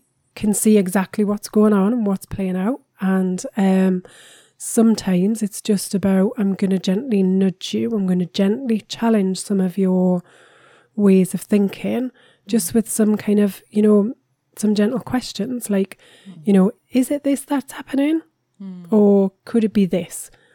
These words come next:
Speaker 2: Mm-hmm.
Speaker 1: You know, so really kind of presenting some alternative perspectives, or, you know, maybe asking some questions like, um, "Well, what else could that mean?"
Speaker 2: Mm.
Speaker 1: Um, so really just using some of those gentle,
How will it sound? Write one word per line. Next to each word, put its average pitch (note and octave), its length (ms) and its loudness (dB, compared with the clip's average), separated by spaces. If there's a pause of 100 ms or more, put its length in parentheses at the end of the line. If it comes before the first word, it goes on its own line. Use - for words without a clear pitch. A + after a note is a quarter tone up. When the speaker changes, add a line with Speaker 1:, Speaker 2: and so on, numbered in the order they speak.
(360)
Speaker 2:
Mm-hmm. F#3 240 -18 (140)
Speaker 1:
You G#3 140 4
know, F#3 140 4
so G#3 180 -2
really G#3+ 340 4
kind G3+ 240 0
of F#3+ 80 -2
presenting G3+ 640 0
some F#3 540 -2 (120)
alternative G3+ 760 0
perspectives, - 800 -6 (720)
or, G3+ 440 4
you G#3 120 2
know, G3 100 2
maybe G3 320 4
asking F#3 420 -2
some G3 200 -4
questions F#3 680 -4
like, F#3 640 0
um, F#3+ 400 0
"Well, G#3+ 240 0 (160)
what A3 260 -2
else A3+ 220 -2
could - 180 -8
that - 220 -8
mean?" G3+ 440 -2 (540)
Speaker 2:
Mm. F#3+ 280 6
Speaker 1:
Um, F3+ 120 4
so A3 160 0
really A3+ 360 4
just G3+ 280 -2
using G3+ 320 2
some G3 220 -2
of F#3 100 -4
those F#3 280 2
gentle, G3 680 2